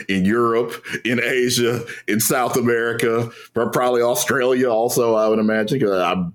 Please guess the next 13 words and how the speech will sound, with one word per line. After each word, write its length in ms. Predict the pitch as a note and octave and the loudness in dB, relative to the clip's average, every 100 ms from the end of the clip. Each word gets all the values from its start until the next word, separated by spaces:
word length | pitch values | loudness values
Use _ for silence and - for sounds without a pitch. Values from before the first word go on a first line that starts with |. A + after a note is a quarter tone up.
| _ F#2 | _ -4
I 80 | F#2 | -2
believe 320 | F#2+ G#2+ G#2 | 0 0 0
that 220 | G2 G2 | 0 0
rugby 460 | F2+ G#2 A#2+ G#2 A2+ | 0 0 2 0 0
and 120 | A2 | -2
soccer 440 | A#2+ A#2 A#2 A2+ | 0 -2 -2 -2
are 100 | G#2+ | -2
both 220 | G2 A2+ A2 | 0 0 0
more 160 | A2+ | 0
popular 320 | B2+ A#2 A2 | 0 0 0
than 80 | G#2+ | 0
football 380 | B2 A2 A2 A2 | -2 -2 0 2
in, 120 | G#2+ | 0